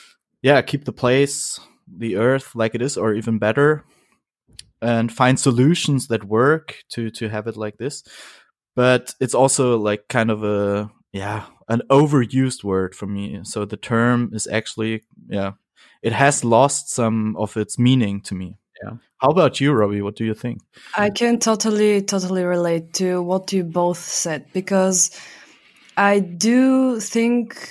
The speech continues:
Speaker 3: it became a buzzword, especially in the past few years. And at the end of the day, it's nothing new. Uh, back in the days, philosophers were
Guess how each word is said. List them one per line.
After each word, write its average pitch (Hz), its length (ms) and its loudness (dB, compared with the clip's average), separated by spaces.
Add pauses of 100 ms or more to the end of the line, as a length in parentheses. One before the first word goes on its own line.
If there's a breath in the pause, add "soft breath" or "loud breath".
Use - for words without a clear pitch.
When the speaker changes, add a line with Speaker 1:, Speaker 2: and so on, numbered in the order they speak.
(180)
Speaker 3:
it 196 160 -2
became 208 480 0
a 208 80 0
buzzword, 196 680 0
especially 190 480 -2
in 196 80 0
the 190 80 -4
past 185 380 0
few 185 120 -4
years. 175 560 -2
And 180 260 -4
at 180 120 -4
the 180 100 -2
end 190 140 0
of 190 80 -2
the 180 60 -6
day, 185 160 0
it's 190 200 -2
nothing 185 400 -4
new. 175 400 -6 (580 loud breath)
Uh, 180 500 0
back 202 360 -2
in 226 120 2
the 214 120 -2
days, 208 500 2
philosophers 202 1000 0
were 185 800 2